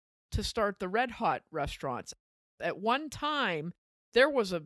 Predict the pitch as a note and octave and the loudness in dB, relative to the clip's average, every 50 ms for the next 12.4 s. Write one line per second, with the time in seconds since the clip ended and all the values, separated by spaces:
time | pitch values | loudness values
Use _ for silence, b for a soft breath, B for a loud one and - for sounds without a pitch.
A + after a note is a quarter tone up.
0 | - - - - B3+ C4 D#4 G#4 A4 - F#4+ - G3+ E3+ F#3+ - - C#4+ C#4 D4 | -6 -10 -8 -6 -6 -4 -4 -4 -4 -4 -4 -4 -4 -6 -6 -6 -6 -6 -4 -4
1 | C#4 A3+ E3+ D3 E3+ F3 E3+ E3+ F3 F3+ D#3 D3+ - - F3 E3 D#3 E3 D#3+ - | -4 -4 -2 0 0 -2 -2 -2 -2 -2 -2 -2 -4 -6 -8 -4 -4 -6 -6 -6
2 | - D#3+ E3 - E3+ D#3+ - D#3+ D3+ E3+ D#3+ D3+ D3+ D3 C#3+ C#3 D#3+ F#3 F#3 F3+ | -8 -6 -4 -4 -4 -4 -6 -6 -4 -2 -4 -4 -4 -6 -6 -4 -2 -2 -2 -2
3 | F3 E3+ D3+ - - G#3 G#3+ G#3 G3 F3 E3+ E3+ F#3 G#3+ C4 C#4 A3+ - - B3 | -2 -4 -4 -4 -4 -2 -2 -2 -2 -2 -2 -2 -2 -2 -2 -4 -6 -6 -4 -4
4 | A#3+ A3+ A#3+ G#3+ G3+ G3+ G#3 A#3 A3+ - A3+ E3+ E3+ E3+ - - F#3+ F3+ F#3 F#3+ | -4 -4 -4 -6 -4 -4 -4 -4 -4 -2 0 0 0 0 -2 -6 -6 -6 -6 -6
5 | _ _ _ _ _ _ _ - F#3+ G3+ A#3 B3+ C4 - - C4 F#3+ F#3+ - - | _ _ _ _ _ _ _ 0 4 4 6 4 4 0 -2 -2 -2 -2 -4 -6
6 | F#3 F#3 E3+ E3 F3 A3 A#3+ C#4+ D#4+ C#4 A#3+ G3+ F3+ F3 F3+ - - F3+ F3+ E3+ | -6 -6 -6 -6 -4 -4 -4 -2 -2 -2 -2 -2 -2 -2 -4 -2 -4 -6 -4 -4
7 | - - - A#3+ A#3+ C4 C#4 C4+ B3 A3 F#3 E3 - - - A3 A3 A#3 A3 F3+ | -6 -2 -2 0 0 0 0 -2 -2 -4 -6 -8 -10 -10 -8 -4 -2 0 0 0
8 | C#3 A#2 E2+ - _ _ _ _ _ _ _ _ _ _ - G3+ A3 G#3+ G3 F#3+ | 0 -4 -6 -12 _ _ _ _ _ _ _ _ _ _ -4 -2 0 2 2 2
9 | F#3+ F#3 F3+ F3+ F3+ F3+ G3 A3 C4 C#4 A3 F#3 E3 E3 D#3+ D#3+ E3 F3 - E3+ | 0 0 0 0 2 2 2 0 -2 -2 -4 -2 0 0 0 0 -2 -2 -2 -2
10 | F3+ G#3 F3 D#3 D3+ - G#3+ G3 F#3 D#3+ E3+ E3+ E3+ E3 - - A#3+ G#3 G3+ F3 | 0 0 -2 -2 -4 -4 -4 -6 -6 -4 -6 -6 -6 -6 -6 -4 -2 -2 -2 -2
11 | D#3 D3 D3 - - F#3 F3+ A3 B3+ B3+ C#4+ C#4 A#3 C4 A#3+ A3+ A#3 C4 C#4 C4 | -4 -4 -6 -6 -4 -2 0 0 0 0 -2 -8 -8 -8 -8 -6 -4 -2 0 2
12 | A#3 G3 F#3 F3+ E3 - - | 2 2 2 0 -4 -6 -10